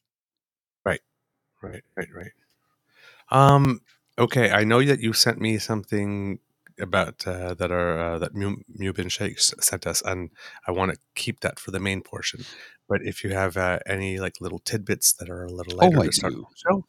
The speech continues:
Speaker 1: then let's do it.
Speaker 2: I do.
Speaker 1: Good
Speaker 2: Uh,
Speaker 1: sir.
Speaker 2: first off, um, here's, here's, here's misrepresentation or, or, or horrible reporting on C T V's part. Uh, Chatham
Speaker 1: Yes.
Speaker 2: Cenotaph damaged with blue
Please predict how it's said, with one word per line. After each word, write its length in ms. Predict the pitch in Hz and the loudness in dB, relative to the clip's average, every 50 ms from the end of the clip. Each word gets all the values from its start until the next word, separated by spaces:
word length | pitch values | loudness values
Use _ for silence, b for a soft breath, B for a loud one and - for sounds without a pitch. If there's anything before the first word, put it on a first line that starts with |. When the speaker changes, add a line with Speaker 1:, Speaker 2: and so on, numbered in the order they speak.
| _ - | _ -12
Speaker 1:
then 300 | 104 85 82 82 80 80 | -12 -12 -12 -16 -16 -10
let's 280 | 85 98 110 - - - | -10 -10 -4 -4 -4 -4
do 220 | - 117 147 151 | -2 -2 -2 -2
it. 220 | - - - - - _ _ _ | -4 -6 -12 -18 -20 _ _ _
Speaker 2:
I 120 | - - 76 | -6 -6 -4
do. 160 | 71 - 131 | -4 -6 -4
Speaker 1:
Good 180 | 123 101 - - | -4 -4 -4 -2
Speaker 2:
Uh, 60 | 78 | -4
Speaker 1:
sir. 160 | 71 - - | -4 -4 -6
Speaker 2:
first 400 | - - 143 156 160 - - - | -4 -2 0 0 0 -2 -2 -2
off, 420 | 76 69 62 - 104 - - - B B B B B B B B B B _ _ | -2 -2 -4 -6 -8 -8 -12 -18 B B B B B B B B B B _ _
um, 480 | 78 76 71 69 71 69 71 69 67 - _ _ _ _ _ | -6 -6 -4 -4 -4 -6 -6 -8 -10 -12 _ _ _ _ _
here's, 300 | - 117 165 208 202 - | -4 -2 0 0 0 -2
here's, 440 | - - - 190 190 151 - - - _ | -2 0 2 2 2 2 0 -2 -6 _
here's 320 | - 113 135 143 117 - 71 | 0 0 0 2 0 -2 0
misrepresentation 1600 | 76 82 101 131 156 151 - - - 113 104 - - 95 82 - 82 78 71 - - 90 87 85 - - 71 64 64 64 85 87 - _ _ _ _ _ _ _ _ _ _ _ _ | 2 6 6 6 6 4 2 0 0 -2 -2 0 0 0 0 0 -2 -2 -2 -2 -2 0 0 0 0 -2 -2 -6 -8 -10 -12 -12 -14 _ _ _ _ _ _ _ _ _ _ _ _
or, 260 | 80 78 76 69 - - | -2 -2 0 0 -2 -4
or, 220 | - 76 71 73 - | -6 -4 -4 -6 -6
or 180 | - 71 69 67 | -6 -6 -6 -6
horrible 520 | - - - - 127 123 117 101 78 78 | -8 -10 -2 0 4 6 6 6 6 4
reporting 520 | 71 67 67 - - - 78 71 71 67 64 | 0 0 -4 -8 -4 -2 0 0 0 -2 -4
on 120 | 62 62 | -6 -6
C 240 | - - - 80 76 | -6 -6 -4 -6 -8
T 160 | - - 71 | -6 -6 -8
V's 320 | 65 - 69 65 60 - - | -6 -6 -8 -8 -8 -8 -10
part. 320 | - - - 60 60 - _ _ _ _ B B B B B B B B B - | -8 -6 -6 -6 -6 -8 _ _ _ _ B B B B B B B B B -4
Uh, 320 | 76 80 76 71 71 69 - B B B _ _ | -2 0 0 0 0 -4 -6 B B B _ _
Chatham 240 | - - 110 104 107 | -2 0 2 6 6
Speaker 1:
Yes. 160 | 123 110 90 | 6 6 6
Speaker 2:
Cenotaph 500 | 90 101 101 82 - - 78 78 80 - - | 6 4 2 2 2 2 0 0 0 -2 0
damaged 400 | - 78 76 82 85 85 - - | 0 2 2 4 2 2 2 0
with 200 | 92 87 - - | -4 -4 -4 -6
blue 320 | - 73 71 69 73 76 | -10 -8 -6 -6 -6 -8